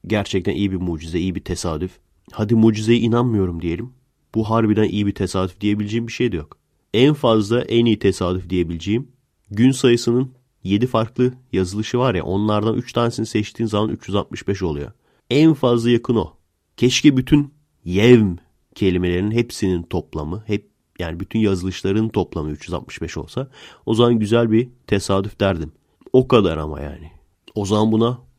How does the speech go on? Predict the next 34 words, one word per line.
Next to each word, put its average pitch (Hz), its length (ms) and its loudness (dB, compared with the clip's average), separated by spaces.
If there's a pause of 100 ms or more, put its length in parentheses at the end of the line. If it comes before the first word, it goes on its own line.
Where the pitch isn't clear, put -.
mucize 85 400 -2
diyeceksek, 78 680 -6 (180)
diğer 90 220 0
her 101 180 0
şeyi 90 220 -4
unutup, 92 560 -4 (280)
yani 73 300 -8
daha 82 180 -4
önce 85 120 -6
söylediğim 82 300 -6
her 104 200 0
şeyi 82 220 -8
unutup, 78 440 -6 (260)
buna 98 260 2
mucize 98 460 0
diyeceksek 82 600 -6
ve 98 60 -2
evet, - 500 -4 (320)
bu 95 160 -4
bir 95 140 0
kanıt, 98 260 -2
artık 82 420 -8
inanmamız 85 540 -6
lazım 80 260 -8
diyeceksek, 90 500 -6
o 92 80 -4
zaman 92 260 -4 (480)
daha 87 160 -4
önce 95 200 -4
demiştim 107 400 -4
ya, 73 160 -8 (320)
Sabi'likteki 98 800 -2
altıgen 98 440 -2
olayı. 73 340 -6